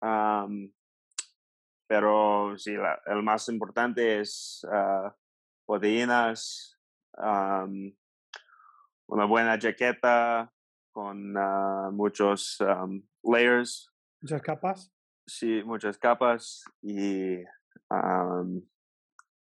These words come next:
Speaker 1: sí. <laughs> nada más, eh,
Speaker 2: No.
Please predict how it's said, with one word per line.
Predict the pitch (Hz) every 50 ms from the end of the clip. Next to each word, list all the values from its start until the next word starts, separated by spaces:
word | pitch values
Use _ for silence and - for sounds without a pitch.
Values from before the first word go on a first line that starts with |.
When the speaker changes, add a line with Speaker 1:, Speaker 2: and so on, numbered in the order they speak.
| _ -
Speaker 1:
sí. | - - - 107 95 95 - - - - 139 131 110 - - _ _ _ _
<laughs> | - - - 143 143 143 139 - - - - - _ _ _ _ _ - - - - - - - - -
nada | - 120 117 110 107 104 104 104
más, | 107 107 104 101 98 - 117
eh, | 110
Speaker 2:
No. | 107 101 98 98 98 98 92 -